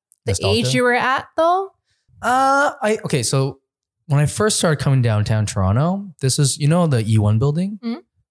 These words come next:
Speaker 2: This is before the E one building was built. So
Speaker 1: Mm-hmm.
Speaker 2: all those, like, historical buildings that it's built on top of
Speaker 1: Yep, yeah.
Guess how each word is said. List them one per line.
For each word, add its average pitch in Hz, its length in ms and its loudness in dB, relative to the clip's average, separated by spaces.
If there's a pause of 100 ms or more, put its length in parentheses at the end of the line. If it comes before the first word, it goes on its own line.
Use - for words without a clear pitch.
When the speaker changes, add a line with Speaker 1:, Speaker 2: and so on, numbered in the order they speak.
Speaker 2:
This 143 120 0
is 156 100 0
before 123 300 0
the 110 160 -4
E 113 60 0
one 110 180 2
building 101 240 2
was 90 120 0
built. 87 320 -8
So 107 360 0
Speaker 1:
Mm-hmm. 95 80 -4 (240)
Speaker 2:
all 131 160 -2
those, 143 260 2
like, 113 160 -2
historical 104 560 -2
buildings 117 460 0
that 113 160 -2 (100)
it's 110 220 -8
built - 280 -4
on 98 120 -2
top 95 260 -4
of 175 80 0
Speaker 1:
Yep, 233 220 -4
yeah. 233 140 -2